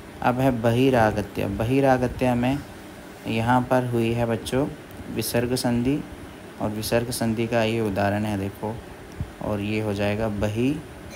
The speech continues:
धन आगत्य से बन जाएगा बहिरागत्य।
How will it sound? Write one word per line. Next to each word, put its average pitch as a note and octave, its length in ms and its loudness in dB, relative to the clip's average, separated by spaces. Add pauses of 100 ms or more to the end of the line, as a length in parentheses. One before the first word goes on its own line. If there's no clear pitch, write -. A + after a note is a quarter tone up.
(460)
धन A#2 320 4
आगत्य A2 680 0
से G#2+ 140 -4
बन G#2 180 -2
जाएगा G#2+ 320 0
बहिरागत्य। G2+ 960 0